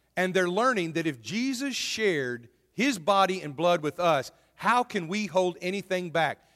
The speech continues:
And when we come to the offering today, I want you to notice that that was in Scripture too, that day by day they sold what they had, shared it with others so that nobody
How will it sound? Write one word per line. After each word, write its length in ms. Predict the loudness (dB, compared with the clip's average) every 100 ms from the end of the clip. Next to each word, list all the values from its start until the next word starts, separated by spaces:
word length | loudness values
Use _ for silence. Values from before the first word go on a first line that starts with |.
| -8
And 120 | -6
when 100 | -6
we 80 | -6
come 220 | -6 -8
to 60 | -6
the 120 | -2
offering 440 | 0 0 -4 -8
today, 420 | -10 -4 -2 -2
I 120 | -2 -4
want 260 | -4 -8
you 60 | -10
to 80 | -8
notice 360 | -6 -6 -8
that 140 | -12 -16 -6
that 260 | -4 -4 -6
was 140 | -10
in 120 | -10
Scripture 440 | -12 -10 -10 -10 -14
too, 360 | -8 -8 -8 _ _ _ -8
that 260 | -8 _
day 240 | -4 -4 -4
by 280 | -6 -6
day 340 | -4 0 2 2
they 180 | -2 -6
sold 540 | -8 -4 0 0 0
what 160 | -4 -6
they 140 | -6
had, 360 | -2 -2 -2 -6
shared 440 | -6 -2 0 0
it 100 | -2
with 180 | -4 -2
others 360 | 0 0 -4 -10 _ _
so 220 | -10 -6 -4
that 140 | -6
nobody 680 | -4 0 0 0 -6 -8 -20